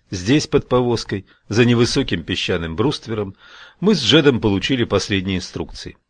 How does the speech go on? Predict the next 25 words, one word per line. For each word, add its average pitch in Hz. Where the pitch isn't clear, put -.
Потом 151
мы 123
вылезли 104
на 98
лужайку 104
и 117
очутились 180
на 123
равнине. 85
Мы 139
были 165
одеты 165
совершенно 151
одинаково. 87
Белые 123
чулки, 131
белые 104
платьица 117
с 98
большими 107
синими 104
кушаками 92
и 107
белые 170
шляпки. -